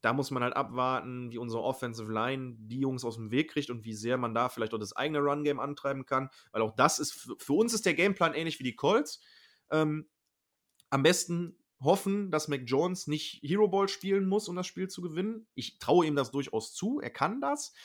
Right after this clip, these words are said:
aber ich würde auch hier, äh, deutlich ruhiger schlafen, wahrscheinlich am Ende des Tages, wenn man es schafft, den Ball sicher auf dem Boden über das Feld zu bewegen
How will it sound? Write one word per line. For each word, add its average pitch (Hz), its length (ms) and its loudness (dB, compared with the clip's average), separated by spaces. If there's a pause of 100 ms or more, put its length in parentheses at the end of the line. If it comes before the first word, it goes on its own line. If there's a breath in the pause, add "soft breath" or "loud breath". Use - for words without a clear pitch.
(260 loud breath)
aber 156 320 4 (120)
ich 135 160 -10
würde 170 240 2
auch 135 160 0
hier, 175 840 0
äh, 147 40 -8
deutlich 151 300 0
ruhiger 160 220 2
schlafen, 147 440 -2
wahrscheinlich 139 360 -4
am 131 80 -6
Ende 143 200 -6
des 143 160 -4
Tages, 147 420 -2 (360 loud breath)
wenn 143 120 0
man 143 120 2
es 135 100 0
schafft, - 420 0 (100)
den 123 240 -2
Ball 139 240 8
sicher 135 460 2 (640)
auf 123 100 2
dem 127 120 -4
Boden 147 260 8
über 113 120 2
das 107 140 0
Feld 110 220 0
zu - 100 -10
bewegen 101 460 -4